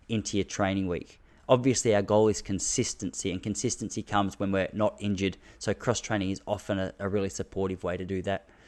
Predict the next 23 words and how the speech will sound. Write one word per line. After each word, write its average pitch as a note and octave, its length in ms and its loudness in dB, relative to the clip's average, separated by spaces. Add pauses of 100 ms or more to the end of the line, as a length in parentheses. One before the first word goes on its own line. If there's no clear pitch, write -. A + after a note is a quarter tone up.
(560)
The F3 100 2
fourth D#4 300 8
thing C#4+ 140 8
we G3 80 10
want F3+ 160 10
to C#3+ 40 10
look B2+ 220 6
at A#2+ 200 8
is A2+ 500 4 (160)
our G#2+ 320 6
fueling A2 580 4
options, G2+ 440 -2
especially A3+ 440 6
for - 140 0
you C#3+ 280 6
longer A#2 300 8
distance G#2+ 400 -2
runners A2 240 2
or B2+ 80 4
you A2 200 4
ultra A#2 320 6
marathon G#2 500 4
runners. G#2 300 2